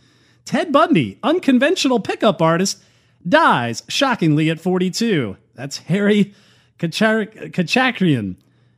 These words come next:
Uh, Michael Knowles, Attila the Hun, world traveler and government administrator, dies at forty-seven.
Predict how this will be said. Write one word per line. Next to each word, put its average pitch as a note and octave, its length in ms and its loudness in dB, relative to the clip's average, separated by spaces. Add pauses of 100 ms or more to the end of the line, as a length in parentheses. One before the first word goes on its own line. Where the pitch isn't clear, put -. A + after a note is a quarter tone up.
(140)
Uh, D#3 160 0
Michael G3+ 340 2
Knowles, G3 420 0
Attila F#4+ 360 -2
the D4+ 120 2
Hun, A3+ 400 2
world D#4 380 -2
traveler E4+ 480 0
and F#3 240 -2
government D#4 420 0
administrator, G#3+ 640 0
dies E3+ 420 0
at G#3 120 -4
forty-seven. G3+ 840 0